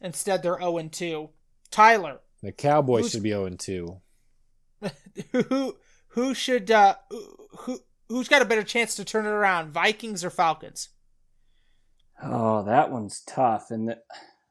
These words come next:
Speaker 3: the reason I think it's so difficult is because the, uh, we expect, or, uh, I did, I expected a lot out of the Vikings this year,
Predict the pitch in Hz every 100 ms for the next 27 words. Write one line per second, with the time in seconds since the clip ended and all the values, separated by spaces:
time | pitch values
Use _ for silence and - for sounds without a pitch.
0 | - 131 117 160 196 170 127 113 - 156
1 | 127 - - 127 110 - 175 220 160 117
2 | 117 110 - 120 139 120 123 95 - 127
3 | - 135 202 185 - - 156 - - 71
4 | 117 127 117 110 - _ _ _ _ -
5 | 170 139 90 85 107 120 _ _ _ -
6 | 113 - - 143 - 131 117 - 117 104
7 | 110 165 139 110 107 98 107 123 165 123
8 | 113 104 - 110 160 - 95 85 78